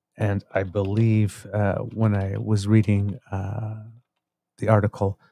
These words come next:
uh, for some reason it's not here, uh, Harris was doing better with independents,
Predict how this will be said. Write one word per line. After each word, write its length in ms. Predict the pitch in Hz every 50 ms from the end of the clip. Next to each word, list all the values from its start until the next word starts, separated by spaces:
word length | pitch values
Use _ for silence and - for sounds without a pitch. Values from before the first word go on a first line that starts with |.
| _ _ _ -
uh, 60 | 110 -
for 140 | - - -
some 160 | - 107 104
reason 340 | 101 101 98 - - 101 104
it's 160 | 107 - -
not 140 | - 110 -
here, 240 | - 120 110 104 104 - - - _ _ -
uh, 380 | 110 101 98 98 95 98 - - - -
Harris 500 | - - - 123 117 113 107 - - -
was 180 | 123 110 104 90
doing 380 | - - 110 110 107 104 104 98
better 480 | - 110 107 101 101 95 92 90 - _ _ _ _ _ _ _ _ -
with 240 | 110 107 95 - -
independents, 1040 | 113 110 107 101 110 - - 104 101 98 98 92 76 69 - - - - - -